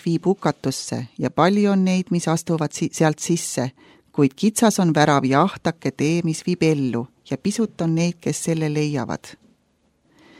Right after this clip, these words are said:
Kui kuningas Saul jättis Jumala käsu täitmata, siis sai talle ette heita, et ta ei kuulanud Jumalat.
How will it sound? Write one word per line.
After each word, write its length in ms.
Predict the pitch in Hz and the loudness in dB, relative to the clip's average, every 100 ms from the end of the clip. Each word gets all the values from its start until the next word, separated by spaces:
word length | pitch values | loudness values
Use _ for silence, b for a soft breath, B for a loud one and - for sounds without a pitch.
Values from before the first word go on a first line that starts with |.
| b b b b _ | b b b b _
Kui 120 | 160 | -2
kuningas 500 | - 269 269 208 180 | 2 6 8 6 4
Saul 300 | 247 294 240 | 4 4 6
jättis 420 | 190 196 - 170 | 2 0 -4 -2
Jumala 340 | 202 247 170 147 | 4 6 4 0
käsu 280 | 208 208 | -2 -4
täitmata, 640 | 156 160 165 - 127 - 123 - _ b b b _ | -2 0 0 -2 -2 -2 -4 -4 _ b b b _
siis 320 | - 180 - | 0 0 4
sai 180 | 208 220 - | 4 4 2
talle 300 | - 165 156 | 4 6 6
ette 320 | 262 _ - 202 | 4 _ 0 2
heita, 340 | 202 190 170 | 2 2 -2
et 140 | 151 | -2
ta 80 | - | 0
ei 100 | 139 | 0
kuulanud 460 | 135 165 190 202 196 - | 0 2 2 2 0 0
Jumalat. 640 | 139 117 87 - _ - | 0 0 -4 -8 _ -20